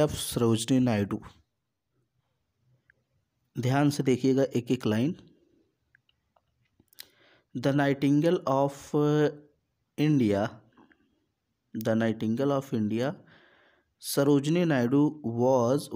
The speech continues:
versatile genius। सबसे पहले देखिए, लिखा है The Nightingale of India।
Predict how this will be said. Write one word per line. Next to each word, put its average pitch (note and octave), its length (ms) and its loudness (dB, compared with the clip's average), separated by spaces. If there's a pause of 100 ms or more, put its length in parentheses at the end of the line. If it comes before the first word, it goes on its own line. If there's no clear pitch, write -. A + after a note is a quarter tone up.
(120)
versatile C3+ 720 0
genius। G#2+ 340 -4 (1300)
सबसे - 280 -4
पहले C#3+ 280 0
देखिए, A2+ 380 -6 (400)
लिखा C#3 240 -4
है E3 120 0
The F3 140 -2
Nightingale C#3+ 680 -2
of D3+ 120 -10
India। A2 340 -4